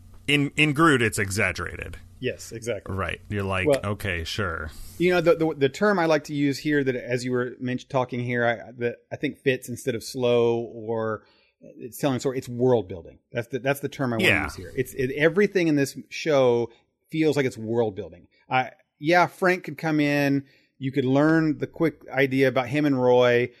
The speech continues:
Speaker 2: and then it could be a shootout at the OK Corral, and then it's over. You know, and that, that, sure,
Speaker 1: Right.
Speaker 2: that could, that could be the story. And that pro-, that's maybe what you would say is the main story.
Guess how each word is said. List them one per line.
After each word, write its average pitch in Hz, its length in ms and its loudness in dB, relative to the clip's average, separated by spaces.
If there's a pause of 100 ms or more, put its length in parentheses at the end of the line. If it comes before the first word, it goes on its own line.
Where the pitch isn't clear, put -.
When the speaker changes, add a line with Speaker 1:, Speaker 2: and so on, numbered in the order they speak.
(140)
Speaker 2:
and 127 160 -4
then 120 460 -2
it 120 100 -6
could 120 100 -12
be 120 120 0
a - 20 -4
shootout 135 400 2
at 127 80 2
the 120 140 -2
OK 120 240 -2
Corral, 113 500 0
and 113 140 -8
then 113 80 -6
it's 107 140 -10
over. 85 280 -18 (400)
You 113 80 -10
know, 113 80 -6
and 117 120 -4
that, 123 180 -4
that, 143 140 -4
sure, 131 200 0
Speaker 1:
Right. 127 180 0
Speaker 2:
that 160 60 -8
could, 165 200 2
that 170 180 0
could 170 200 2
be 147 120 4
the 131 100 0
story. - 500 -6 (300)
And 151 120 2
that 165 180 2
pro-, 165 200 0
that's 139 280 0 (120)
maybe 143 360 2
what 135 160 2
you 127 80 0
would 120 100 -4
say 131 140 -2
is 120 100 -2
the 120 100 -8
main 120 280 -2
story. 139 440 0